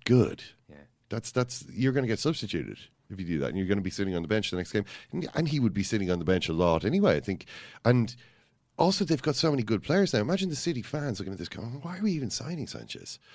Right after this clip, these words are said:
Speaker 1: I would rather see Sané or Sterling or Aguero or Gabriel Jesus or David Silva or Kevin De Bruyne or whoever's being left out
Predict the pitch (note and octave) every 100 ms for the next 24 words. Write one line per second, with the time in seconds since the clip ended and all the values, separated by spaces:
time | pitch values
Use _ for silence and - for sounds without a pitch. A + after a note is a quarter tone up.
0 | - - - C#3 C3+ A#2 A2+ G#2 - G2+
1 | F2+ D2+ - B2 B2+ B2 B2 A2 D2+ D2
2 | - A#2+ A#2 A2+ A2 G2 D2+ D#2 D#2 A2
3 | A#2+ A2 G2 D#2+ D#2 D2+ F#2 E2+ D#2 D#2+
4 | D#2+ B2 - E2 E2+ F2 - B2 A#2+ G#2+
5 | E2+ - - - G2+ F2+ F2+ A2+ F2+ G#2+
6 | - - C#3 D3+ F3 C#3 A#2 B2 G#2+ G#2
7 | D3 C#3+ E2+ -